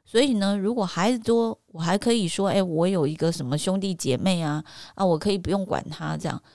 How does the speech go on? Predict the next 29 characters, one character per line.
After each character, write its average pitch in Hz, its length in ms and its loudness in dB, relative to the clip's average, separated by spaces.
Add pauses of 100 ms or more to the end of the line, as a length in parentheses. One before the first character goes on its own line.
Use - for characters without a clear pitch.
(240)
但 339 140 -20
是 - 100 -20
现 311 260 -12
在 294 160 -2
不 254 220 -2
一 202 80 2
样， 202 260 2
现 233 140 -2
在 226 60 0
大 226 100 0
家 220 80 0
都 220 140 -2
是 214 120 -6
生 208 200 -4
一 190 100 -4
个 165 160 -4
两 131 300 -6
个， - 180 -12 (300)
你 240 120 -8
想 254 200 -2
要 240 80 0
不 247 120 -4
掺 247 320 -4
和 208 160 -2
都 180 60 -6
不 175 160 -8
行 - 300 -8
啊， - 540 -14
啊。 160 60 -10